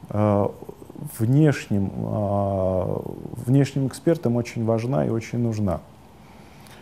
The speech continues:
Э, наверно, вот если забыть сейчас о содержании в-, отчетности, какие цифры и какие раскрытия там есть,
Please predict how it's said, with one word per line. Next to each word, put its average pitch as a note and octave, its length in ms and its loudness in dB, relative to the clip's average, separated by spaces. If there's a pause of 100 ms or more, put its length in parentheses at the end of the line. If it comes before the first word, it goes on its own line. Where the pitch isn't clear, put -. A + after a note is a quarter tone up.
(500)
Э, G#2+ 440 0 (220)
наверно, D3+ 460 6
вот C#3+ 220 0
если C#3 320 2
забыть C3+ 380 4
сейчас A#2 460 0
о A2+ 60 0
содержании A2+ 840 4 (480)
в-, - 400 -6
отчетности, F#3 720 0 (140)
какие A#2 300 2
цифры F3 500 4
и - 20 4
какие A2+ 320 2
раскрытия C3+ 600 2
там G2 240 -2
есть, F#2 340 -2